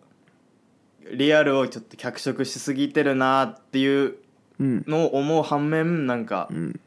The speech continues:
Speaker 2: うん。
Speaker 1: 実際に人との、人との、人と人との出会いってなんか、そういうぐらい自然な感じでもあってほしいなってなんか思ったりね、なんか。
Speaker 2: うおー、いいこと言うね。いや、そうだよね、本当に。
Speaker 1: うん。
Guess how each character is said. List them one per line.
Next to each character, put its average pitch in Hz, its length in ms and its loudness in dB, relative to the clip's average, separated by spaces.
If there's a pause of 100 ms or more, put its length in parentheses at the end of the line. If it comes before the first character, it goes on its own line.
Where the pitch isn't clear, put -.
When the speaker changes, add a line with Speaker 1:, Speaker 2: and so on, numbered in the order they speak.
Speaker 2:
う - 40 -6
ん。 - 180 -8 (800)
Speaker 1:
実 147 340 -4
際 180 100 2
に 180 100 2
人 170 240 -4
と 151 160 -2
の、 156 120 -2
人 147 200 -4
と 139 140 -6
の、 131 280 -8 (140)
人 - 160 -12
と 139 100 -8
人 131 160 -8
と 135 120 -8
の 127 140 -4
出 117 120 0
会 120 120 2
い - 20 -6
っ - 20 -6
て 117 100 -4
な 113 120 0
ん 107 80 -4
か、 - 280 -6 (840)
そ 139 420 -2
う 139 40 0
い 139 420 0
う 131 40 -2
ぐ 139 140 0
ら 143 180 4
い 143 100 2
自 139 240 -4
然 131 180 0
な 131 100 -2
感 131 260 -4
じ 127 120 -2
で 123 80 -2
も 113 120 -4
あ 117 60 -8
っ 113 80 -12
て - 120 -16
ほ 110 100 -8
し 113 180 -4
い - 20 -2
な 104 140 -4
っ 95 80 -10
て - 100 -14
な 92 80 -10
ん 87 40 -14
か 67 100 -18
思 98 160 -10
っ - 60 -12
た 92 120 -10
り - 100 -16
ね、 90 160 -20
な 85 80 -20
ん 90 60 -20
か。 - 180 -20 (240)
Speaker 2:
う 131 40 -4
お 117 560 2
ー、 110 40 0
い 113 40 0
い 110 40 -2
こ 104 140 -2
と 92 100 -2
言 78 80 0
う - 20 -6
ね。 80 400 -4
い - 60 -4
や、 180 80 0
そ 101 340 0
う 95 40 0
だ 87 100 0
よ - 120 -2
ね、 - 400 -4
本 - 240 -6
当 - 120 -8
に。 - 180 -8 (100)
Speaker 1:
う 120 60 -10
ん。 107 400 -6